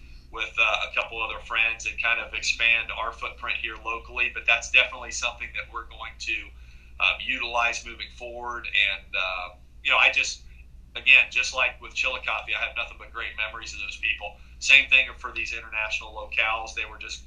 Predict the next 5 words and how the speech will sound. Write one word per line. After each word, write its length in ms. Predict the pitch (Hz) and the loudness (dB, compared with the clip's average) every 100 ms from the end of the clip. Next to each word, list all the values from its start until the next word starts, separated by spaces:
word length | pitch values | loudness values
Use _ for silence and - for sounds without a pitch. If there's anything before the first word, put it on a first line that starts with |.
| - | -16
fantastic 720 | - 117 110 123 120 120 120 - | -2 0 2 4 4 4 -2 2
people. 500 | 123 120 120 117 - - - - - | 2 2 -2 -12 -14 -18 -16 -16 -8
Uh, 540 | 107 104 98 98 90 - - - | -4 -2 -2 -6 -8 -10 -20 -12
showed 440 | - - 131 131 131 | -4 0 2 2 2
us, 320 | 127 - - | 0 0 -4